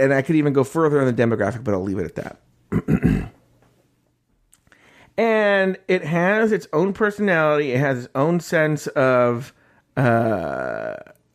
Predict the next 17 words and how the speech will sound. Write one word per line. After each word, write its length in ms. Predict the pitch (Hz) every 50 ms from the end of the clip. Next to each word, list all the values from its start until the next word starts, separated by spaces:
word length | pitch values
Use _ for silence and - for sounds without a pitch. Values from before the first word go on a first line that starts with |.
| _ _ _ _ _ _ _ -
of 300 | 143 135 123 120 113 127
what 400 | 131 139 123 131 143 - - _ -
is 220 | 120 131 113 120
appropriate. 840 | 120 113 - - - 143 131 - - 113 107 95 92 98 110 - - - - - - - _ -
And 120 | 127 143
because 280 | 151 143 151 170 170 160
it's 80 | 160
a 20 | 147
bunch 220 | 160 175 190 185
of 80 | - -
older 180 | 175 170 170
gay 160 | 156 165 165
men, 120 | 156 156 -
for 180 | - - 165
some 400 | 156 - - 214 220 262 277 208
reason, 680 | 170 175 202 233 226 185 143 127 117 110 104 113 131 - _ _ _ _ _ _ _ _ _ -
it's 320 | 170 165 160 - - -